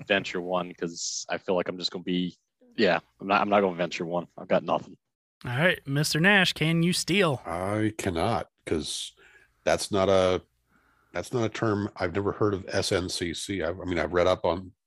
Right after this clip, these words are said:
Speaker 3: some of the civil rights stuff, but I, that rings no bells. I, I don't have a guess either.
Speaker 2: All right.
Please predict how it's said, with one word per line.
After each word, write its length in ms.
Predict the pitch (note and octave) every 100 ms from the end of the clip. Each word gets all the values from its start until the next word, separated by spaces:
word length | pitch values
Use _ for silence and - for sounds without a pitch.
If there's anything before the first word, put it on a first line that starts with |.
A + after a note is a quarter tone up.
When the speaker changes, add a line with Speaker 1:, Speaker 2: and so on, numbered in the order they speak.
| _
Speaker 3:
some 160 | - F#2+
of 60 |
the 180 | E2+ E2 - _
civil 260 | - G2+
rights 220 | F2 E2+ -
stuff, 360 | - A2 B2+ -
but 140 | F2 - _ - - - _ _ _ _ _ -
I, 220 | E2 D#2+ - -
that 340 | F2+ E2 F2 _ _ _ _ _ _ _ _ - C#3+
rings 380 | F#2 F#2+ F2+ -
no 260 | E2+ E2 G2
bells. 600 | F#2 E2+ F#2 C#2+ - - _ _ _ _ _ _ _ _ _ _ -
I, 320 | E2 E2 E2
I 100 | -
don't 120 | E2
have 100 | F2
a 40 | E2
guess 240 | E2+ F2+
either. 340 | E2 A2 - - _ _ _ _ _ _ _ _ _ _ _
Speaker 2:
All 100 | C#3
right. 180 | D3 -